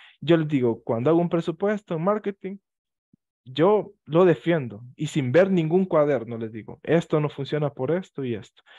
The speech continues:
Y mi argumento es que no hay mercado para esto".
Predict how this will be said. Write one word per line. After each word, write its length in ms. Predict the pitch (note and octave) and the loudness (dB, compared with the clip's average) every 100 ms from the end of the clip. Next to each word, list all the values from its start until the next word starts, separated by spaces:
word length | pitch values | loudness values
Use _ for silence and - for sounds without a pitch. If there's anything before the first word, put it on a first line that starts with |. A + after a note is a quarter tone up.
| - | -16
Y 80 | - | -4
mi 100 | C3+ | 2
argumento 720 | B2 A#2 B2 D3 D#3 - D3 - | 2 2 -2 -4 -6 -4 -4 -4
es 180 | C3+ C3+ _ _ | -8 -12 _ _
que 360 | - B2+ B2 A#2 | -6 -2 0 0
no 180 | A#2 C3+ | -2 -2
hay 100 | C#3+ | 0
mercado 460 | C3+ B2+ A#2 F#2+ | 0 -4 -8 -10
para 220 | F#2+ G2 G2 | -10 -10 -10
esto". 300 | - - _ | -12 -18 _